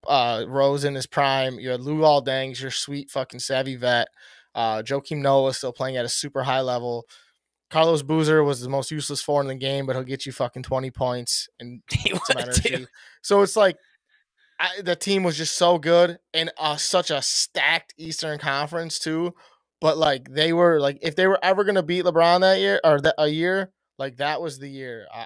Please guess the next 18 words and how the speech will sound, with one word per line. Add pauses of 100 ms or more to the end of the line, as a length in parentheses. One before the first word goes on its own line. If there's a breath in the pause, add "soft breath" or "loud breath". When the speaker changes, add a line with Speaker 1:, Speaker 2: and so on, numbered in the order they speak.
(120)
Speaker 1:
I
think.
Speaker 2:
Right.
Speaker 1:
I
don't
know
though.
You
know,
like,
once
again,
hypothetical. (460 soft breath)
Who
the
fuck
knows?
Um,